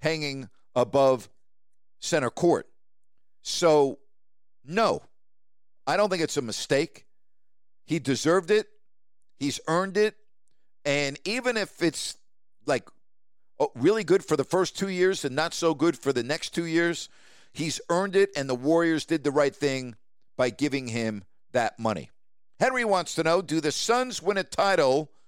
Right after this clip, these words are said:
before C P three retires? I don't see it. You know, I thought they had their best chance this year. They're up two love, and then they lose four straight. They took advantage of the Lakers being injured.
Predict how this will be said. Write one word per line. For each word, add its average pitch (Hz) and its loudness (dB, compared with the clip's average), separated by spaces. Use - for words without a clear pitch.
before 160 0
C 180 -4
P 165 -4
three 147 -2
retires? 127 -2
I 131 0
don't 139 0
see 127 -2
it. 82 -6
You 120 -2
know, 135 4
I 147 2
thought - 0
they 151 -2
had 143 0
their 117 0
best - 0
chance 156 -4
this - -8
year. 160 2
They're 123 2
up 120 0
two 143 -2
love, 160 2
and 123 -4
then 143 -2
they 143 0
lose 139 0
four 131 0
straight. 156 0
They 123 -2
took - -4
advantage 143 -2
of 120 0
the 113 -2
Lakers 151 0
being 151 -6
injured. 147 -2